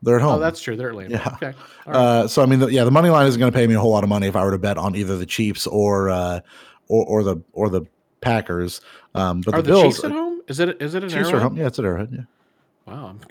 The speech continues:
Speaker 2: kinda surprised more people I don't know are going.
Speaker 1: Max wager twenty. Yeah, I can fucking bet Conor McGregor to win twenty-five bucks to win fifty-two. I mean, the McGregor also seems super fucking set up, right? Like, I get whoever you just said, Poirier,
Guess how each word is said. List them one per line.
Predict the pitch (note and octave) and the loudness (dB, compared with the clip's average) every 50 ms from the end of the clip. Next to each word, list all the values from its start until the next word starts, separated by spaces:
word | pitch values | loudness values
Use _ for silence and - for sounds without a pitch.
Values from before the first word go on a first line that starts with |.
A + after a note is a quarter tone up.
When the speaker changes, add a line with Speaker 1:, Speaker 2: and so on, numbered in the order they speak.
| - - | -18 -12
Speaker 2:
kinda | - C#3+ B2+ | -10 -8 -8
surprised | B2+ - - A#2 A2+ A2 G#2+ G#2+ | -8 -10 -10 -8 -8 -8 -8 -8
more | A2+ A2+ G#2 | -8 -10 -8
people | - B2+ A#2 - G#2+ G2+ | -8 -10 -10 -8 -8 -8
I | G2 G2+ | -8 -8
don't | G#2+ G#2+ - - | -10 -10 -12 -12
know | G#2+ G#2+ G#2 | -12 -10 -10
are | G2 F#2+ F#2+ F#2 _ | -12 -12 -14 -16 _
going. | - G#2+ A#2+ A2 F#2+ F#2 - _ _ _ _ _ _ _ - | -14 -14 -12 -14 -14 -18 -20 _ _ _ _ _ _ _ -14
Speaker 1:
Max | G#2+ G#2+ A2 A2 - - | -10 -10 -10 -10 -8 -6
wager | A2+ G#2+ F2+ F#2+ | -6 -4 -4 -6
twenty. | - - G#2 G#2 G2 - | -6 -4 -4 -4 -2 -2
Yeah, | A2+ G2+ F2 | -2 -2 -2
I | G2+ A#2+ | -4 -4
can | C3 B2+ G#2+ - - - - - - - _ _ _ | -4 -6 -6 -8 -12 -20 -20 -20 -20 -20 _ _ _
fucking | - C3+ B2 - A2+ G#2+ G2 F#2 - | -2 -2 0 0 0 0 -2 -2 -6
bet | - G#2+ A2 B2 A#2+ A2 | -8 -2 0 0 0 0
Conor | - C#3+ C3+ C3 A#2 A2+ | 0 0 2 2 2 2
McGregor | G#2 B2+ C3+ C3+ B2 | 2 2 2 2 2
to | G#2+ | 2
win | G#2 G2+ F#2+ | 0 0 0
twenty-five | - G#2+ G#2 F#2+ - G2 F#2+ | 0 -2 -2 0 0 0 0
bucks | G2 F#2+ - - | 0 -2 -2 -2
to | G2 | -4
win | F#2+ F#2 | -6 -4
fifty-two. | - G#2+ G2 - F2+ - A#2+ A2+ G2+ F2 F#2 - - | -4 -6 -6 -6 -8 -6 -4 -4 -4 -4 -6 -6 -4
I | - F3+ | 0 2
mean, | F#3+ F3 D3+ - - - - - - - - | 2 2 2 0 -4 -12 -18 -20 -20 -10 -2
the | F3 F3+ | 0 2
McGregor | E3+ F#3 E3+ - - _ _ _ _ _ _ _ _ _ _ _ _ - | 2 2 0 -2 -4 _ _ _ _ _ _ _ _ _ _ _ _ -6
also | - - A#2 | -4 -2 0
seems | B2 A#2 A2 G#2 | 0 0 0 0
super | - B2+ A2+ - G#2 G2+ | 0 0 0 0 -2 -2
fucking | - - G2+ F#2+ - G2 F#2 | -2 -2 -2 -2 -4 -6 -6
set | - G#2 G2 F2+ | -4 -2 -2 -2
up, | E2+ D#2+ - | -4 -4 -4
right? | - F2+ G2+ F#2 | -2 -2 0 0
Like, | A2 A#2 - - | 0 -2 0 0
I | F3 E3+ | 0 0
get | D3+ C#3 D3+ D3 - A2 A2+ - _ _ | 2 2 2 2 2 0 -8 -16 _ _
whoever | A2+ A#2 B2+ B2+ B2 G#2+ A2+ | 0 2 4 4 4 4 2
you | A2 A2 | 0 0
just | G#2 G#2 - | 0 -2 0
said, | - G#2+ G#2 G2 F#2+ - | 0 0 0 0 -2 0
Poirier, | - A#2+ A2+ A2 G#2+ G#2+ G#2+ G#2 G#2 G2+ G2+ G2 F#2+ | 2 4 4 4 4 4 2 2 0 0 0 -2 -4